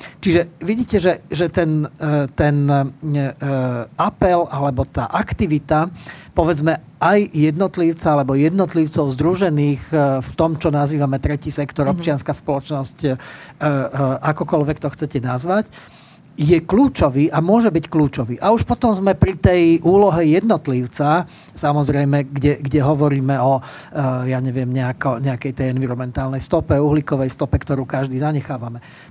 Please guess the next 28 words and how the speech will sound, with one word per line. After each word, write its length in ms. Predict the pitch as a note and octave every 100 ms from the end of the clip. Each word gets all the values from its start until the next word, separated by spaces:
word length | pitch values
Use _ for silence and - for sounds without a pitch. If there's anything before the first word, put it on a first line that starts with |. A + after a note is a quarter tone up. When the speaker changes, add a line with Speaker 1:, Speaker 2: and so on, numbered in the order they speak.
| -
Speaker 1:
To 120 | D#3+
je 120 | D3+
fajn, 520 | C#3+ G3 G#3 D#3 E3+ - - -
ale, 360 | - D3+ D3 -
e, 280 | - D3 C#3
keď 240 | C#3 D3+ C3+ -
prejdeme 440 | - E3+ G#3+ F#3+ D#3
od 240 | G#3 A#3+
tohto 400 | B3+ - - C#3+
k 120 | - -
tomu 240 | E3+ D#3
združeniu 680 | C#3 C#3 F#3+ B3 A3+ E3+ C#3+
sa, 200 | B2+ B2+
e, 40 | A#2 -
e, 60 | D3+ C#3+ C3 - C#3+ C#3
ľudí 400 | C3 F3 G3 D#3 B2 - - -
a 320 | D3 C3 C3
občanov, 640 | F#3 - A#3+ F#3 C3+ A#2
ich 140 | - C3
vôle, 560 | C3 E3 G3+ A3 D3 C#3 D3 - -
stále 320 | - - E3+ F3
žijeme, 400 | C3+ D3+ D#3+ D3+
chvála 320 | - D#3 D#3
Bohu, 320 | D3 C#3 C#3
e, 20 | - - - -
v 340 | D3 C3+ C3 C#3
liberálnej 500 | E3 F3+ D#3 C#3 B2+
demokracii, 800 | A2+ C3 B2+ D#3+ D#3+ - G3+